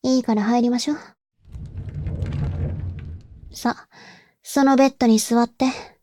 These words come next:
さあ、今日は何をする？何をしてほしい？またそうやってうじうじと。何もしてほしいことないの？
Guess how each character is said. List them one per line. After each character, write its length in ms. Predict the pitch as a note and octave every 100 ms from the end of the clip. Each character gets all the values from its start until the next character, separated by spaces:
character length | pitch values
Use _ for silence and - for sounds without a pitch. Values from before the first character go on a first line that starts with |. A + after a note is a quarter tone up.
| _ _ _ _ _ _ _ _ _ _ _ _ _ _ - D#2 D#2+ - G#2 - _ _ _ _ _ _ _ _ _ _ _
さ 240 | - -
あ、 560 | G3 F#3 F3 - - _ _ - - - - - _ _ _ -
今 260 | C#4 C4
日 20 | A#3
は 100 | A3
何 320 | C4 C4+ A3
を 60 |
す 180 | F#3+ -
る？ 280 | F#3+ B3+ E4 - - _ _ _ _ _ _ _
何 340 | A3 A3+ G#3 F#3+
を 40 |
し 100 | F#3
て 100 | A3
ほ 120 | G#3+
し 180 | A#3 C#4+
い？ 220 | D#4+ _ _ _ _ _ _ _ _ _ _ _ _ _ _ _ _ _ -
ま 200 | A#3+ A#3
た 200 | A#3 A3+
そ 280 | - A#3+ A3+
う 80 | A3+
や 100 | A3
っ 60 | -
て 160 | - A3
う 140 | A3+
じ 220 | A#3 A#3+ G#3+
う 40 |
じ 180 | G3+ F#3
と。 140 | F3+ F#3+ F#3 - _ - - - _ _ _ _ -
何 240 | B3 C#4
も 100 | D4+
し 100 | D4
て 100 | -
ほ 120 | D#4 D#4
し 120 | -
い 100 | F4+
こ 120 | D#4
と 100 | A3
な 160 | G3 A3+
い 60 |
の？ 340 | G3+ F3 G#3